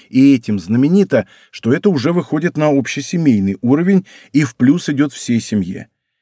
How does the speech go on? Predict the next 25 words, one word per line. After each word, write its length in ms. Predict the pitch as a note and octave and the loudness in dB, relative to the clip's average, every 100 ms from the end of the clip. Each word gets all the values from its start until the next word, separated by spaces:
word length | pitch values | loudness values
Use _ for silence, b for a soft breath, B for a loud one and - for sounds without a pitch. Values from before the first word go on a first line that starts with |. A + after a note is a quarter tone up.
| _ | _
Не 180 | A#2 B2 | 2 2
Кагами 500 | A#2 F#2+ G#2 A#2+ C#3+ | 0 -2 0 0 0
хороша, 520 | D#3+ E3 - F3 D#3+ _ _ - | -2 -4 0 -2 -2 _ _ -8
а 200 | G2+ - | -8 -8
Кояма 460 | - G2+ A#2+ E3+ F#2+ | -4 -2 0 -2 -4
красавчики. 720 | - G2 - F2 - - - _ _ b b b b b b b b _ _ | -8 -12 -12 -16 -18 -20 -20 _ _ b b b b b b b b _ _
Да 120 | B2 | 0
и 100 | G#3+ | 2
ладно, 480 | F3 D3 A#2 A2 D#2+ - | 2 0 2 0 -2 -10
отвертеться 560 | G2 A#2+ A#2+ G3 F#3 D3+ | -8 -6 -2 -2 -2 -2
мне 160 | D3 | -2
от 80 | B2 | -2
свадьбы 320 | D#3 D3+ B2+ | -2 -2 0
не 120 | B2 | 0
удастся, 680 | B2 A#2+ E3 B2 - - E2+ - | 0 0 -2 -2 -10 -16 -16 -16
не 160 | G2 G#2 | -4 0
Норику, 420 | B2+ D#3+ A2 G2 | 0 0 -2 -4
так 140 | G2 F#2+ | -10 -12
кто-нибудь 460 | - A2+ G#2+ G2+ | -6 -2 0 -2
другой, 480 | G2 A#2 A#2 E3 G2 b b b b | -2 -2 0 -2 -2 b b b b
потому 320 | - A#2 F#3+ G3+ | -4 0 4 4
и 80 | |
переживать 540 | E3 D#3+ C#3+ A2 F2 E2 | 2 -2 -2 -2 -4 -6
не 80 | D#2 | -12
стоит. 480 | - - - - | -12 -18 -18 -20